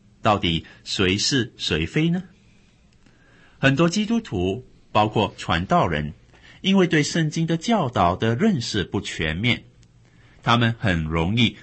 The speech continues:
就会错误地理解圣经的话。比如说，当我们读到保罗说，“不在律法之下”的时候，我们是如何理解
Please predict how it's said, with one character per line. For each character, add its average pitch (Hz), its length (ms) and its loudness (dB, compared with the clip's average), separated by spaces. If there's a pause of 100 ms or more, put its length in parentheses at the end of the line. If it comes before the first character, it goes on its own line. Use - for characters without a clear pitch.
就 135 200 0
会 117 140 0
错 165 400 0
误 101 120 -2
地 98 320 -2
理 92 320 0
解 80 380 0
圣 101 240 -4
经 110 160 -6
的 123 120 -2
话。 - 260 -4 (1040)
比 92 80 0
如 82 100 0
说， 120 300 0 (340)
当 123 140 4
我 107 40 0
们 110 120 -2
读 101 140 0
到 107 280 2 (220)
保 87 240 4
罗 90 180 0
说 117 400 -2 (300)
，“不 107 180 4
在 123 400 2
律 190 260 4
法 85 280 0
之 113 160 -2
下” 120 200 0
的 95 100 -2
时 - 200 -4
候， 123 340 -2 (520)
我 107 180 4
们 110 160 2
是 127 300 -2
如 101 240 2
何 104 240 -2
理 101 260 0
解 90 320 -2